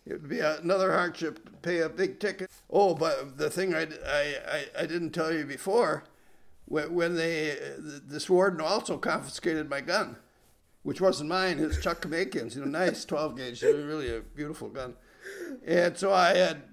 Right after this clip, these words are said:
lost this gun, which was, I was really concerned about how do I get it back. That's why there was no way I could, I had to go to court and, you know, do what I had to do to get this gun back, to give it back to Chuck.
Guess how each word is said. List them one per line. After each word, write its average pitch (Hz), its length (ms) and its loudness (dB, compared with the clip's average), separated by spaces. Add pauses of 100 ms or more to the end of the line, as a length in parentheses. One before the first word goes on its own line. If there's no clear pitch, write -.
(280)
lost 180 400 0
this - 180 -2
gun, 226 360 8
which - 180 -4
was, 147 160 -4
I 160 160 -2
was 139 120 -6
really 190 260 4
concerned 147 400 -6
about 135 340 -2
how 156 140 -2
do 160 60 -2
I 143 140 0
get 147 160 -4
it 127 120 -6
back. 175 300 2
That's 139 220 -6
why 147 220 2
there 139 120 -4
was 135 160 -8
no 147 140 -4
way 156 180 -2
I 147 100 -2
could, 117 240 -12 (480)
I - 80 -8
had 165 180 2
to 151 80 -4
go 143 140 -6
to 123 60 -6
court 156 380 -4
and, 120 360 -10
you 160 80 0
know, 135 120 -8
do 147 160 -2
what 151 140 2
I 143 60 0
had 143 240 2
to 135 60 -8
do 139 100 -4
to 135 80 -6
get 147 200 -8
this - 200 -10
gun 160 220 -2
back, 139 300 -4
to - 100 -12
give 139 160 -8
it 127 140 -14
back 147 240 -2
to - 80 -18
Chuck. 165 340 -6